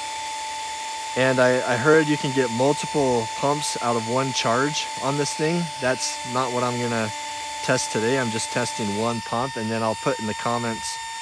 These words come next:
how long it takes to do multiple pumps with this later, once I figure that out. But today, just one pump.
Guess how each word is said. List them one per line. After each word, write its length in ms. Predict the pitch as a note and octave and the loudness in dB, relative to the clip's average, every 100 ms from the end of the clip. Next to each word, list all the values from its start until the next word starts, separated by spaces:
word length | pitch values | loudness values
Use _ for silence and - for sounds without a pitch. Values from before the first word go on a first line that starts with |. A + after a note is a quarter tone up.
| - - - - | -8 -10 -10 -2
how 100 | A#2+ | 0
long 220 | A#2+ A#2 | 2 0
it 140 | G#2 | -2
takes 540 | G2 A2 A2+ G2+ - - A5+ A5+ A5+ A5+ - A5+ A5+ | -4 -2 -2 -4 -6 -6 -6 -6 -6 -6 -6 -6 -6
to 80 | G2+ | -4
do 100 | A#2 | -2
multiple 460 | A2 A2 G#2 G2+ G2 | 0 -2 -4 -6 -6
pumps 460 | - G#2+ G2+ - - G2+ G2+ | -4 -4 -4 -6 -8 -8 -8
with 160 | G2+ G2+ | -8 -4
this 540 | G2 F#2+ - - G2+ | -2 -2 -4 -8 -6
later, 340 | G2+ F#2+ F#2 F2+ A5 A5 A5 - - - A5+ A5+ G2+ | -4 -2 -4 -6 -8 -8 -8 -8 -8 -6 -8 -8 -6
once 140 | G2+ G2+ | -4 -4
I 80 | |
figure 320 | F#2+ G2+ F#2 F#2+ | -4 -4 -4 -2
that 180 | F#2+ | -2
out. 240 | F#2 F2+ F2 | -2 -2 -4
But 160 | G2 F#2 | -6 -6
today, 420 | G2 G2+ G2+ G2+ G2 | -6 -4 -2 -2 -2
just 280 | G2 - | -4 -6
one 160 | G2+ G2 | -4 -4
pump. 300 | - G2 G2 | -4 -4 -6